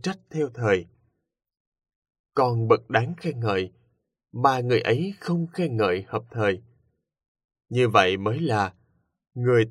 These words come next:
tự nhiên và thường có chánh niệm lương tri. Như thế gọi là người không chê trách kẻ đáng trách hợp thời, cũng không khen ngợi bậc đáng khen ngợi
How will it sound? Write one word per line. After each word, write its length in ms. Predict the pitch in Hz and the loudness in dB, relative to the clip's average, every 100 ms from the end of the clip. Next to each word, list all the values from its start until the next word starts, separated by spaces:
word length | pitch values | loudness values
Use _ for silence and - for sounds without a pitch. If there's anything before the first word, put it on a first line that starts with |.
| 113 | 2
tự 160 | 98 | 2
nhiên 420 | 98 107 131 131 123 - _ _ _ - | 0 -6 -8 -8 -14 -20 _ _ _ -10
và 380 | 110 127 110 101 | 2 4 4 0
thường 380 | - 123 104 | 0 0 0
có 340 | - 107 117 165 - | -2 -2 -4 -12 -4
chánh 320 | 123 113 165 | -2 -2 -2
niệm 360 | 135 92 101 101 | -2 -2 -4 -12
lương 300 | - 120 107 - | -4 -2 -2 -2
tri. 260 | 123 110 104 - - - _ _ - - - - - _ _ _ | 0 0 -2 -16 -20 -20 _ _ -20 -20 -20 -20 -20 _ _ _
Như 200 | 120 120 113 | -4 -2 0
thế 300 | 110 113 160 123 | -2 -2 0 2
gọi 180 | 87 | 2
là 280 | 98 98 95 _ _ _ _ _ _ - | 2 0 -2 _ _ _ _ _ _ -4
người 340 | 120 123 107 | 4 6 4
không 400 | - - 139 127 120 | 2 -2 -2 -2 -2
chê 100 | 131 120 | -2 -2
trách 160 | 190 - _ | -6 -8 _
kẻ 160 | - 101 | 0 2
đáng 200 | 101 117 - | 0 -2 -4
trách 160 | 208 - - | -6 -6 -10
hợp 200 | 113 - | -10 -8
thời, 300 | - 104 95 - _ _ _ _ _ _ _ _ - | -2 0 -2 -6 _ _ _ _ _ _ _ _ 0
cũng 300 | 127 104 113 | 2 2 -2
không 220 | 117 170 156 | -4 -4 -4
khen 340 | - 170 123 | -6 -6 -2
ngợi 300 | 113 92 87 - _ _ _ _ - | -2 -2 -4 -16 _ _ _ _ 0
bậc 400 | 117 110 - - | 2 2 0 -2
đáng 280 | 117 147 185 | -2 -2 -6
khen 300 | - 143 117 | -6 -2 0
ngợi 320 | 101 87 | 0 -2